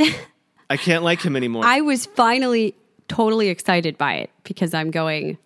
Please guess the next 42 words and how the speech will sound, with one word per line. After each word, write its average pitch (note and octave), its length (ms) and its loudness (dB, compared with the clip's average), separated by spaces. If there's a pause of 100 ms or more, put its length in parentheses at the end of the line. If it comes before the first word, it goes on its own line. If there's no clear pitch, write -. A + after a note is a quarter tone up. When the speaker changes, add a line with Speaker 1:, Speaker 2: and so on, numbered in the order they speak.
Speaker 1:
"Okay, C3 500 -4 (200)
I'm F#3 120 -4
totally D4 440 0
sure F#3+ 320 -2
now D#3 260 -4
this D#3+ 240 -6
is E3+ 80 -6
something G#3 460 0
in E3+ 100 0
his D#3 240 -6
mind, - 440 -8 (140)
but G3 100 -2
I G#3 80 2
don't C4 200 0
know B3 100 2
what G#3 200 -2
it F3 120 -4
is." F#3 300 0
And F3 140 -2
I E3+ 80 0
was E3+ 180 -4
wondering, F#3+ 360 0
is E3 140 -6
this G#3+ 400 -4 (100)
some G#3+ 220 -4
kind G3+ 180 0
of D#3+ 60 -4
false F3+ 680 -6 (180)
idealization E3+ 920 -2
that - 120 -6
we D#3+ 120 -6
need D#3+ 200 -2
to - 100 -12
get - 160 -6
rid D#3+ 240 -4
of? - 380 -16 (300)
This G#3+ 180 -2
isn't A3 260 -2
reality E3 640 -2
either. F3+ 540 -6
This F3 220 -6
is F3+ 120 -4